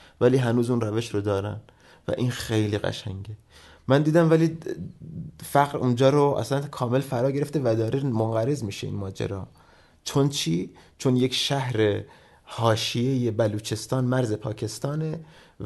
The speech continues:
و کسی دانش این رو نداره که اصلاً این رو مارکتینگ کنه. و من یه چیز ریزی بلدم از مارکتینگ، همینقدر که می‌شه از اینستاگرام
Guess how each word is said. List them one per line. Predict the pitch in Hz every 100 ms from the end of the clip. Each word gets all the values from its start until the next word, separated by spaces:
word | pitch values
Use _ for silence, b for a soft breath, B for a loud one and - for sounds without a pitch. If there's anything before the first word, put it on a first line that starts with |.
| 110
و | 110 110 110 - B B _
کسی | - 156 165 135
دانش | 135 143 170 -
این | 131 123
رو | 117 110
نداره | 107 104 104
که | 101 92
اصلاً | - 107
این | 101
رو | 107
مارکتینگ | 110 110 107 110 - 110
کنه. | - 107 104 110 B B B -
و | 175
من | 196
یه | 208
چیز | 208 220 214 - -
ریزی | 165 190 180 185
بلدم | 160 147 131 117
از | 107 110
مارکتینگ، | 107 - 113 120 139
همینقدر | 196 190 165 165
که | 165 151
می‌شه | 170 -
از | - 120
اینستاگرام | 127 131 139 131 151 175